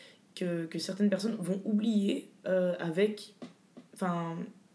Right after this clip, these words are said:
avec cette vision du drag et vont se permettre, euh, certaines choses, euh, pour, euh, par exemple, euh, sous prétexte de toucher ton maquillage ou de toucher tes effets spéciaux,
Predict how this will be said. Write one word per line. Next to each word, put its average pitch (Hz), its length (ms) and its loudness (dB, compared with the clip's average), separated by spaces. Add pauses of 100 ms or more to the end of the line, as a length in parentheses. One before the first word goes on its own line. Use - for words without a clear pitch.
(460)
avec 202 220 0
cette 202 160 -2
vision 180 340 2
du 196 160 0
drag 180 460 0 (560)
et 170 80 -2
vont 180 160 2
se 214 100 0
permettre, 196 800 0
euh, 170 140 0
certaines 190 420 -4
choses, 190 480 0 (560)
euh, 156 540 -2 (240)
pour, 165 320 -2
euh, 160 120 2
par 156 140 -4
exemple, 185 420 -2
euh, 165 200 0 (640)
sous - 140 -6
prétexte 202 340 2
de 196 60 2
toucher 190 280 0
ton 202 100 -2
maquillage 202 600 2
ou 190 40 -4
de 180 60 -6
toucher 196 460 0
tes 180 320 -2
effets 185 160 -2
spéciaux, 202 580 0